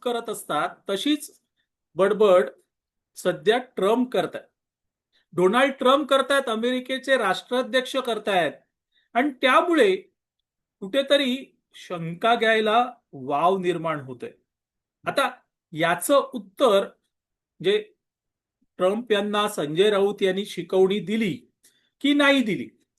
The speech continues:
याचं उत्तर प्रत्यक्ष संजय राऊत देऊ शकतील. मात्र एक गोष्ट तुम्हाला सांगतो की मराठी मीडियाला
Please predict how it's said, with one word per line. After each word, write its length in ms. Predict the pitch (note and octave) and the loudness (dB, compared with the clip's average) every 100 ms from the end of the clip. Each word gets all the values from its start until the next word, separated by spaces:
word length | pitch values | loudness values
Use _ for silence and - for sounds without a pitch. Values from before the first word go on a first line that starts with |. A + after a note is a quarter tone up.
| _ _ _ | _ _ _
याचं 340 | E3 E3+ E3+ C4 | -2 0 2 0
उत्तर 560 | A#3+ G#3 - B3 A3+ | 0 -6 0 2 2
प्रत्यक्ष 680 | B3+ F#3+ F3+ F3+ A3 A3 - G3+ E3+ F#3 | 0 -2 -4 -2 -4 -2 -2 0 0 -4
संजय 480 | - D3+ D3 D#3+ G#3+ | -8 -8 -4 0 2
राऊत 340 | G3+ F3+ F#3+ E3 | 2 2 0 -2
देऊ 200 | D#3 D#3+ | -4 -4
शकतील. 400 | - C3+ - - _ _ _ _ _ _ _ _ _ _ - | -8 -12 -14 -20 _ _ _ _ _ _ _ _ _ _ -6
मात्र 600 | G3 C4+ - E4+ A#3+ C#4 - _ _ - | 0 0 4 6 6 2 -6 _ _ -8
एक 220 | B3+ E4+ D4+ | -4 -4 -2
गोष्ट 260 | D#4 - D4 | -4 -2 -6
तुम्हाला 300 | C4+ A#3 G#3+ | -2 0 0
सांगतो 480 | G#3 D#3 C3 A#2 - _ _ _ _ | 0 -6 -10 -16 -20 _ _ _ _
की 120 | D4 | -2
मराठी 640 | D4+ F#3+ F3 G3+ D#4+ E4+ E4+ | -2 0 2 4 2 2 0
मीडियाला 640 | D4+ C4+ C4+ C#4 A3+ D#3 | 0 -2 0 2 2 -2